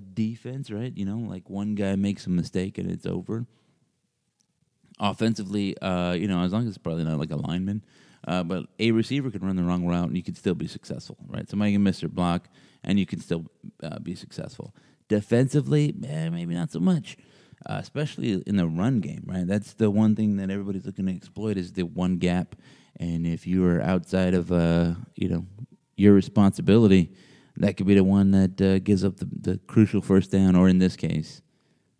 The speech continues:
the touchdown. So, what do we say? Where would you grade this thing? Four hundred eighteen yards allowed, a hundred fifty-seven yards passing, two hundred sixty yards rushing. I think that, for me, is the biggest deal,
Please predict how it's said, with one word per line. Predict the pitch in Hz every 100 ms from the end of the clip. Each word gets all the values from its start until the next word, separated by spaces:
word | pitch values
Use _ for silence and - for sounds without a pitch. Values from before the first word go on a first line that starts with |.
| -
the | 90
touchdown. | 85 80 - 65 - - _ _ _ -
So, | 82 85 - _ _ _ _ _ _ _ _ _ _ _ -
what | 107
do |
we | 110
say? | - 90 - - - _ _ _ _ _ _
Where | 120
would | 147 135
you |
grade | 117 110 113 117
this | 101 87
thing? | - - - - _ _ _ -
Four | - 120
hundred | 131 120
eighteen | 120 123 113
yards | 107 104 104 101 - - _ _ _ _
allowed, | - 92 92 92 95 98 113 _ -
a |
hundred | 101 110 101
fifty-seven | 104 92 107 104
yards | 98 87
passing, | - 92 87 92 87
two | -
hundred | 107 98
sixty | - - -
yards | 90 87 - - -
rushing. | 92 87 90 85 - - - -
I |
think | 131 123
that, | 113 98
for | 98
me, | 98 101 104
is | 98
the | 85
biggest | 87 - 92 95 101 -
deal, | 98 104 113 117